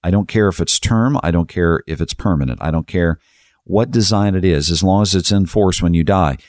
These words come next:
that's the most important kind to have. That's the most valuable type, because it's gonna pay a death claim. But if you essentially outlive the life insurance, then that's where we have a problem, because the policy and the policy premiums that you paid were for naught.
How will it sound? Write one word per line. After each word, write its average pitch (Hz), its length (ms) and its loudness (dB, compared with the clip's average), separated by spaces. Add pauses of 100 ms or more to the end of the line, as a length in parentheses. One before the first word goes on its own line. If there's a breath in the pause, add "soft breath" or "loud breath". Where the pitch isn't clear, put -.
(260 soft breath)
that's 101 360 0
the 104 100 0
most 95 340 2
important 85 420 -2
kind 85 240 0
to 90 60 -2
have. 69 260 -2
That's 85 280 0
the 85 240 -2 (280 soft breath)
most 92 220 0
valuable 87 600 0
type, 80 240 0
because 90 260 -4
it's 92 120 -2
gonna 98 180 2
pay 90 140 0
a 80 60 2
death 73 240 -4
claim. 67 260 -10 (920)
But 98 160 0
if 95 120 -2
you 123 180 4
essentially 110 600 0
outlive 101 600 2
the 92 100 -2
life 69 280 -4
insurance, 67 640 -4 (880)
then 87 120 0
that's 90 220 2
where 98 120 2
we 95 120 2
have 92 180 0
a 104 80 -2
problem, - 440 -4 (720)
because 90 280 0
the 90 100 -2
policy 110 540 2
and 95 100 2
the 82 40 2
policy 90 420 0
premiums 101 480 0
that 85 120 -4
you 78 80 -4
paid 80 240 -4
were 71 120 -6
for 65 180 -12
naught. 60 360 -8